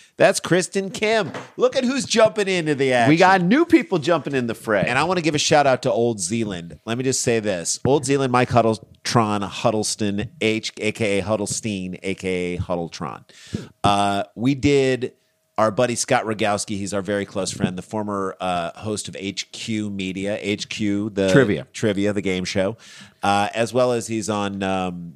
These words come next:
Speaker 1: dazone. D-, he did his show. He was on dazone.
Speaker 2: Did a
Speaker 1: Did
Speaker 2: baseball
Speaker 1: with,
Speaker 2: show.
Speaker 1: a baseball show with Adnan Virk called, uh, what was it?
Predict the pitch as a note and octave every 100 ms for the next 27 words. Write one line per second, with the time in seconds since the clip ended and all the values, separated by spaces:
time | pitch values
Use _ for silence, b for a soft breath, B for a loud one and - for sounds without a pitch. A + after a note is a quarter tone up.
0 | - A2+ F#2+ G#2+ G2+ G2 G2 G2 G2 G2
1 | F#2+ G2+ G#2 G2 - A2 F#2+ F#2 F2+ G2
2 | F#2 F#2 F2+ F2 E2+ F2 E2+ G#2 F#2 F2
3 | F#2+ D2+ - - F#2+ F#2 G2 F#2+ F#2 F2
4 | E2+ E2 E2 C3+ A#2+ F#2+ F2+ E2+ F#2 F2
5 | E2+ E2 B1 A2 B2 C3+ -